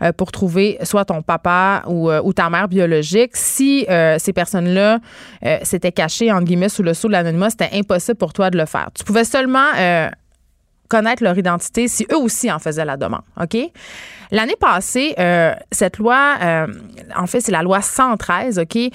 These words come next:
a permis aux orphelins et aux enfants adoptés entre mille neuf cent vingt et mille neuf cent soixante-dix de connaître le nom de leurs parents biologiques, euh, mais c'est,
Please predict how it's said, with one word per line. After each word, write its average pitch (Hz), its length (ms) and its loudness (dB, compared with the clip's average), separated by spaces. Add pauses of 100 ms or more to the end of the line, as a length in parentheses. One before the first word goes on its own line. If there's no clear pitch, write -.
(540)
a 202 100 4
permis 262 360 2
aux 233 180 2
orphelins 185 580 0
et 175 140 2
aux 180 160 2
enfants 202 260 0
adoptés 208 340 0
entre 262 220 0
mille 370 140 0
neuf 254 140 0
cent 190 240 2
vingt 226 200 0
et 175 80 0
mille 202 140 2
neuf 196 160 0
cent 233 160 0
soixante-dix 202 960 0 (100)
de 185 160 0
connaître 277 400 0
le 190 100 2
nom 208 180 2
de 208 60 -2
leurs 170 160 2
parents 190 300 0
biologiques, 170 560 2 (100)
euh, 175 80 2
mais 202 60 4
c'est, 247 180 0